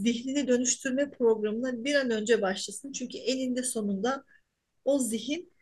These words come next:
yıkılacak ve onun yıkılma ilanı da işte bu tutulma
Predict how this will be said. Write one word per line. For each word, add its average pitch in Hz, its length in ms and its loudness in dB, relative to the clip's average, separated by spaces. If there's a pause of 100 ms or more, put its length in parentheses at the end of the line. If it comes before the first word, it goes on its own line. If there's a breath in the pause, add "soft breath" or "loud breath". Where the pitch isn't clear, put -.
(200)
yıkılacak 254 800 2
ve 233 120 6
onun 277 300 -2
yıkılma 254 420 0
ilanı 226 560 0
da 311 40 2
işte 254 320 -2
bu 262 100 -8
tutulma 196 540 -6